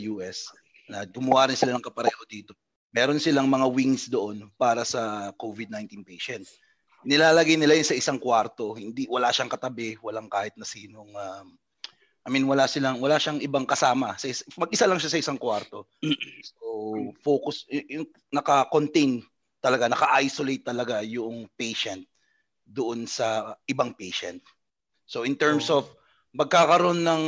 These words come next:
Speaker 1: uh, what, uh, kung kakalat man yun, malabo siyang kumalat basta kasi within that room, soundproof siya, hindi, hindi,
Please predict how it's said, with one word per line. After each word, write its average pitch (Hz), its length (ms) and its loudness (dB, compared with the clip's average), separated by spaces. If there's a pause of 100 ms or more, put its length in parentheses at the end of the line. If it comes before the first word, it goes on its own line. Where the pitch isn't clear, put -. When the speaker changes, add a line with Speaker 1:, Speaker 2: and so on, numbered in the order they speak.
Speaker 1:
uh, 135 960 4 (640)
what, 120 320 0
uh, 117 160 0
kung 139 160 -6
kakalat 170 480 2
man 156 160 0
yun, 123 320 -6 (160)
malabo 156 480 6 (140)
siyang 151 180 -2
kumalat 139 480 0
basta 123 400 -4
kasi 127 400 -4 (320)
within 156 320 0
that 156 240 0
room, 117 320 -4
soundproof 131 540 -2
siya, 160 400 0
hindi, 135 340 0
hindi, 170 220 -4